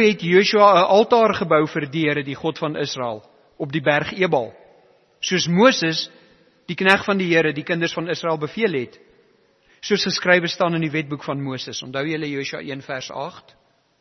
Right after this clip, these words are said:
Laat hierdie wetboek nie uit jou mond wyk nie, maar bedink dit dag en nag,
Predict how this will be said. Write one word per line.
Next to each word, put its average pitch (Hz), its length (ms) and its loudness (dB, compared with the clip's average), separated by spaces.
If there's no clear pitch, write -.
Laat 139 220 -6
hierdie 143 240 -6
wetboek 139 460 -10
nie 143 300 -8
uit 143 220 -10
jou 139 140 -10
mond 135 240 -12
wyk 127 240 -10
nie, 160 80 -10
maar 127 200 -8
bedink 131 400 -12
dit 127 180 -10
dag 127 300 -10
en 143 200 -12
nag, 139 420 -8